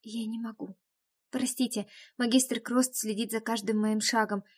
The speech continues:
Я не могу рисковать местом в школе. Вы правы, это не единственное место для работы,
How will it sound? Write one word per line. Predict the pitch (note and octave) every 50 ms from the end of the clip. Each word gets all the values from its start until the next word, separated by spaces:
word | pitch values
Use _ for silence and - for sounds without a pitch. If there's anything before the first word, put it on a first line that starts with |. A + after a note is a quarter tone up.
| _ _ _
Я | A#3 A#3+ B3
не | B3+ B3+
могу | B3 B3+ B3 C4
рисковать | C4 A3+ G#3+ - - A3+ G#3 A3+ A#3+ -
местом | A3+ A3 A3 G#3+ - A3 G#3
в | -
школе. | - - - A#3+ A#3 A3 G3 G3+ G3 G#3
Вы | G#3+ C4+ C#4
правы, | - D4 C4+ B3+ A#3 G3 G#3
это | A3 A3 B3 B3+
не | C4 C4+ C#4
единственное | A#3+ B3+ C#4 B3 - - - G#3 G#3 G#3 G#3+ G#3+
место | A3 A#3+ A#3+ - - G#3+
для | F#3+ G3 G#3
работы, | G#3+ A3 A#3 A3 B3+ A#3 A#3+ - D4